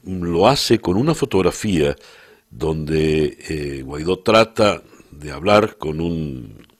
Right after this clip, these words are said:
un chavista que le agrede y se ve el momento en que recibe un codazo en el pómulo. El titular en este diario argentino, "Guaidó volvió a Venezuela entre agresiones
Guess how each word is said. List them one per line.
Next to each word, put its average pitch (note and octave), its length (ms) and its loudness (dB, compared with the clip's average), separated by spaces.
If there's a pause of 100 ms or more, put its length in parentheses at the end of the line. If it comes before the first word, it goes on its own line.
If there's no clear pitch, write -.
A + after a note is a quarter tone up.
(120)
un D#2+ 260 -12
chavista F2+ 460 0
que F2+ 140 -2
le F#2+ 120 2
agrede A#2 360 4
y F#2+ 100 -4
se F2+ 160 0
ve G2+ 100 4
el C3 60 -2
momento G#2 440 2
en F#2 80 -2
que D#2+ 140 -4
recibe F2 380 -4
un F2+ 140 0
codazo D2+ 580 -2 (540)
en C#2 220 -6
el - 400 -10
pómulo. F#2 500 2
El - 120 -14
titular - 580 2 (340)
en - 140 -6
este D2 260 -2
diario D2 460 0
argentino, A#2+ 720 0 (320)
"Guaidó E2+ 400 10
volvió G2 400 10
a G2+ 60 10
Venezuela A2 600 6 (280)
entre G2+ 520 4
agresiones D2+ 1000 0